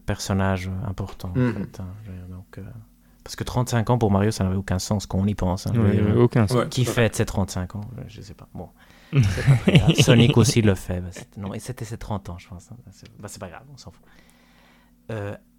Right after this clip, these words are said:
Speaker 1: l'autre, euh, donc, une fois qu'on a abordé Zelda, je pense qu'il y a un autre, euh, une grosse... On sait que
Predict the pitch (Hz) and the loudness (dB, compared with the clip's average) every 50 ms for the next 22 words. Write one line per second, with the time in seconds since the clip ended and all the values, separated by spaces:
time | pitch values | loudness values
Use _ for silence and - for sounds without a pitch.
0 | _ _ - 120 123 135 170 214 220 - - - 123 113 107 98 98 - - _ | _ _ -12 -8 -6 -4 -4 -4 -6 -8 -10 -8 -6 -6 -6 -6 -8 -10 -14 _
1 | _ - 113 110 - - - _ _ - 123 127 - - - 127 120 - - 98 | _ -8 -8 -8 -8 -10 -20 _ _ -8 -8 -8 -6 -6 -6 -6 -6 -6 -10 -10
2 | 95 95 95 95 - - - _ _ - _ - - 110 113 101 98 95 101 98 | -8 -8 -10 -12 -16 -18 -20 _ _ -20 _ -12 -8 -6 -6 -6 -6 -8 -10 -10
3 | 104 101 101 101 92 95 104 120 139 190 202 196 - - - - 117 113 - - | -10 -12 -12 -14 -12 -12 -12 -12 -12 -12 -14 -18 -20 -18 -12 -12 -12 -12 -12 -14
4 | - 107 98 98 95 92 92 90 - - 107 101 104 110 120 - - - - - | -14 -14 -12 -12 -14 -14 -14 -18 -18 -16 -12 -10 -8 -8 -8 -10 -12 -18 -20 -18
5 | 95 92 92 - _ - 101 98 101 120 120 127 127 - - 127 120 - - 147 | -18 -18 -18 -20 _ -12 -10 -8 -6 -6 -6 -6 -8 -8 -8 -8 -8 -4 -4 -4
6 | - - 110 | -2 -2 -4